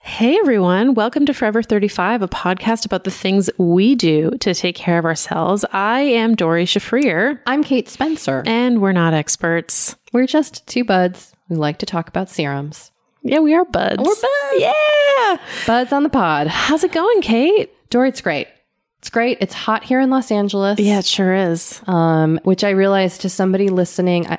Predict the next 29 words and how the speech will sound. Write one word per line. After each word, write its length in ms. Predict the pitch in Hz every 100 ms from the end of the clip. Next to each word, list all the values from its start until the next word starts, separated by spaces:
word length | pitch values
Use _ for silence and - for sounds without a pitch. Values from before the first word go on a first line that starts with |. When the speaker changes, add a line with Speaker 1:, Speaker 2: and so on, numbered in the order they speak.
| -
Speaker 2:
in 480 | 175 160 160 160 -
Minnesota 920 | 180 185 185 185 185 190 175 175 175
or 60 | 160
Chicago, 640 | - 175 170 156 156 151
it's 160 | 160 -
gonna 180 | 160 151
be 140 | 156
annoying 340 | 151 147 147
to 80 | 143
hear 160 | 143 143
us 140 | 139
complain 400 | - 147 208 214
about 240 | 214 196 185
it 80 |
being 240 | 180 180 175
warm. 260 | 160 160
So 140 | 165 226
you 80 | 240
know 80 |
what? 100 | 240
I 60 | 233
won't 200 | 214 202
do 140 | 156
it. 160 | 139 - _ - - - - -
Speaker 1:
You 80 |
know, 100 | 226
I 120 | 202 196
posted, 720 | - 190 - - 175 170 165
um, 800 | - 170 160 151 156 170 175